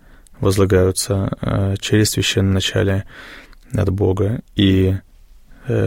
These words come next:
это семейная жизнь, которая, э, основа для, э, пасторского служения и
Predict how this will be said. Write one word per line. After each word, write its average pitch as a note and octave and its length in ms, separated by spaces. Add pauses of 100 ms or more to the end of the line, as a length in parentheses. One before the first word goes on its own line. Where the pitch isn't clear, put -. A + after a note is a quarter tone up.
(180)
это G2 380
семейная G2+ 560
жизнь, F#2+ 320
которая, G2 500 (1080)
э, G2+ 360
основа G2 840 (400)
для, G2 560 (640)
э, G#2 420 (120)
пасторского G2+ 840 (520)
служения G2 800 (120)
и F#2+ 380